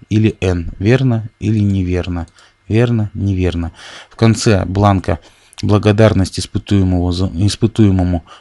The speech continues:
за проделанную работу и подпись обследуемого. Он тем самым заверяет, что это он прошёл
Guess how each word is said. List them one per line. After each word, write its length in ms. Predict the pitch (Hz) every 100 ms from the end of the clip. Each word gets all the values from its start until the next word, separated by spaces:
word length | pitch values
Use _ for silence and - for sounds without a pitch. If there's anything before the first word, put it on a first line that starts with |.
| _
за 160 | 92 101
проделанную 600 | 101 98 104 92 92 90
работу 540 | 101 117 170 151 143 _ _ _ - _ -
и 300 | 143 160 156 - -
подпись 560 | 107 107 - 95 - -
обследуемого. 920 | 104 - - 101 92 92 90 87 87 - _ _ _
Он 260 | 101 98 90 - _ -
тем 180 | - 95
самым 380 | - 143 151 131
заверяет, 560 | 98 98 101 104 92
что 380 | 82 - 98 92
это 240 | - 104 -
он 240 | - 135 151
прошёл 520 | - 104 - 123 135